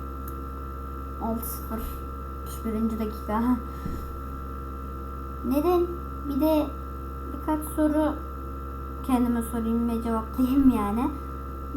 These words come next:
Neden bayağı süredir yoktum? Hem ya bunu soru cevap yaparız. Yani istiyorsanız soru cevap yaparız.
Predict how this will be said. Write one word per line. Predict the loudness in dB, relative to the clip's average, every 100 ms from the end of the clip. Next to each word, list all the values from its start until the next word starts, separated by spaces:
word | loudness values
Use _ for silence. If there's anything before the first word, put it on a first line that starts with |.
| 0
Neden | 4 6 6 2 -4 -6 -6 -6 -6 -2
bayağı | 0 2 0
süredir | 0 -2 0 -2 -2
yoktum? | -2 -2 0 0 0 -6 -6 -6 -6 2
Hem | 6 6 4 -2 -6 -6 -6 -6 -6 -6 -6 -6 -6 -6 -6 -6 -6 -6 -6 -8 -8 -6 -6 -6 -6 -6 -6 -6 8 12
ya | 12
bunu | 12 4
soru | 4 4 4
cevap | 6 8 6 6
yaparız. | 2 2 0 0 -4 -6 -6 -6 -6 -6 -6 -6 -6 -8 -6 -6 -6 -6 -6 -4
Yani | -2 -2
istiyorsanız | -2 0 0 2 0 0
soru | 0 2
cevap | 4 4 4 0
yaparız. | 0 0 -2